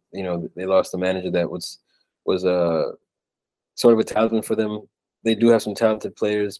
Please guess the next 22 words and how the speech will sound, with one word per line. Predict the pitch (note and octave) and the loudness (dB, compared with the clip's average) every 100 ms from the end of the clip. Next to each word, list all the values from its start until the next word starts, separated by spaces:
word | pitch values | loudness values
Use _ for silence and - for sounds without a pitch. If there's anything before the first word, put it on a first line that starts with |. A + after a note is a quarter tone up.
| - | -4
but | F2+ D#2 _ _ _ _ _ - F2 - | -4 -4 _ _ _ _ _ -20 -12 -2
you | A2+ | 2
love | A2+ | 2
to | G#2 | 0
see | - A2+ | -4 -2
when | G#2 G2+ | -2 -4
a, | F#2+ | -6
a | G2 | -6
new | G#2 G#2 | -6 -6
team | - G2+ G2 - - | -6 -6 -6 -12 -12
runs | G2 A2+ A2+ G#2+ | 0 2 4 2
in | G#2 | -2
the | G2+ | -4
league | G2+ G#2 G2 | -4 -6 -6
and | F2 D#2+ _ - | -8 -8 _ -6
takes | A#2+ - - | -4 -4 -4
things | G2+ G2 | -4 -2
over. | G2 F#2+ | -2 -2
And | F2+ | -2
Feyenoord | G#2 A2 G#2 F2+ - _ _ - | 0 0 -2 -6 -14 _ _ -4
this | A2 - | -4 0
season, | A2+ G2 F2+ E2+ | 0 0 -4 -8